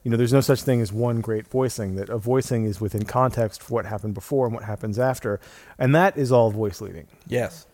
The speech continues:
Speaker 2: Yeah, and I'm, I'm, I'm so glad. Thank you, Charles, for the question. I'm, I'm so glad that you included, uh, voice leading with voicing several times within that question, because I, yeah, I'm a big believer in, um, you know, voicings being part of progressions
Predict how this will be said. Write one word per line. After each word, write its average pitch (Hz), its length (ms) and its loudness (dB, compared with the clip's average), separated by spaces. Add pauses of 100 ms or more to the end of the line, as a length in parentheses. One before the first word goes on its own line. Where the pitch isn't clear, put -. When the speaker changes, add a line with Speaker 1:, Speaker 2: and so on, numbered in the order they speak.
(180)
Speaker 2:
Yeah, 147 200 2
and 131 80 -4
I'm, 131 160 -2
I'm, 127 280 -6
I'm 123 120 -8
so 139 200 -4
glad. 127 240 -4
Thank 131 200 -4
you, 135 60 -6
Charles, 117 320 -2
for 123 60 -8
the 117 60 -6
question. 120 340 -2
I'm, 107 260 -6
I'm 110 80 -8
so 123 140 -6
glad 113 240 -2
that 113 200 -14
you 110 280 -10
included, 110 680 -8 (520)
uh, 107 280 -4
voice 117 380 -4
leading 113 240 -2
with 117 180 0
voicing 113 480 0
several 104 340 -2
times 107 380 -6
within 113 380 -4
that 101 180 -4
question, 98 380 -6
because 101 200 -10
I, 110 120 -2
yeah, 110 360 -2
I'm 110 380 -6
a - 60 -4
big 117 340 -6
believer 110 600 -6 (460)
in, 110 380 -6
um, 104 640 -8 (400)
you 131 120 -8
know, 104 160 -6
voicings 113 840 -6 (100)
being 113 180 -6
part 110 220 -2
of 104 140 -12
progressions 110 960 -4